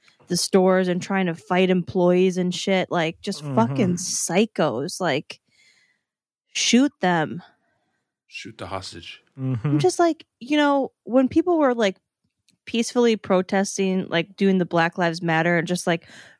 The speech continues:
Speaker 1: walking through the streets, it was, like, pepper spray, rubber bullets. I'm like, "Where are the trigger happy police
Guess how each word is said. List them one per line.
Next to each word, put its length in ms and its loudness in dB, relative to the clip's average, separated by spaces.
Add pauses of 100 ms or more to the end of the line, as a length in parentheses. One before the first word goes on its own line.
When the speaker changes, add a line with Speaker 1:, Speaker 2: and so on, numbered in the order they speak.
(120)
Speaker 1:
walking 380 2
through 120 0
the 120 -4
streets, 480 -2
it 60 4
was, 160 0
like, 160 -4 (520)
pepper 320 0
spray, 400 2
rubber 380 0
bullets. 500 -2
I'm 140 -2
like, 180 0
"Where 640 2 (640)
are 540 2
the 80 0
trigger 560 0
happy 480 -2
police 600 0